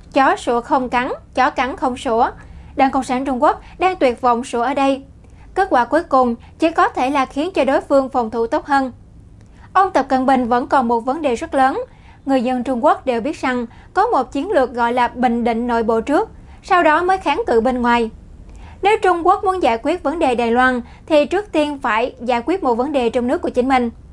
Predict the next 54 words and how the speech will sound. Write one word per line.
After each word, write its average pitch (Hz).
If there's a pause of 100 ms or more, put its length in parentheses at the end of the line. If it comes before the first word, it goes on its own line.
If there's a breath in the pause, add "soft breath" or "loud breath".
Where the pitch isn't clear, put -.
(1120 loud breath)
Ông 339
Tập 277
Cận 262
Bình 247 (200 loud breath)
đang 359
phải 277
đối 311
mặt 269
với 302
một 302
cuộc 247
khủng 254
hoảng 240
chính 269
trị 226
chưa 254
từng 226
có. 240 (640 loud breath)
Từ 330
vụ 285
bắt 359
giữ 277
Tôn 302
Lực 254
Quân 285
và 240
Phó 269
Chính 311
Hoa, 277 (320 loud breath)
chúng 370
ta 269
đã 247
thấy 254
rằng 247 (240 soft breath)
ông -
Tập 277
Cận 262
Bình 247
đang 302
phải 247
đối 269
mặt 311
với 302
sự 247
phản 240
công 269 (260 loud breath)
từ 311
các 330
đối 330
thủ 240
chính -
trị 233
của 247
mình. 247